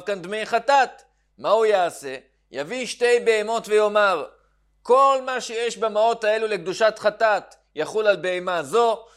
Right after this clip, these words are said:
וכל מה שיש במעות האלה מקדושת עולה יחול על הבהמה השנייה." זה אם הוא חי.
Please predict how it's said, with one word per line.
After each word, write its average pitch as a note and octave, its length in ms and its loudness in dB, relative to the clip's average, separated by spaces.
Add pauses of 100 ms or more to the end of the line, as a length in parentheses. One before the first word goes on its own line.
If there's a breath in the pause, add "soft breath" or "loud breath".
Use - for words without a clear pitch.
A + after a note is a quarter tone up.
וכל B3+ 340 -2
מה B3+ 120 -6
שיש A#3 360 -4
במעות A3 400 0
האלה A3 180 0
מקדושת G3+ 520 -2
עולה C#4 340 0 (320 soft breath)
יחול A#3+ 300 -4
על C4 100 0
הבהמה A3+ 440 -2
השנייה." A#3+ 460 -4 (960)
זה C3+ 140 -8
אם A3 120 0
הוא G3+ 120 -2
חי. F#3+ 460 -4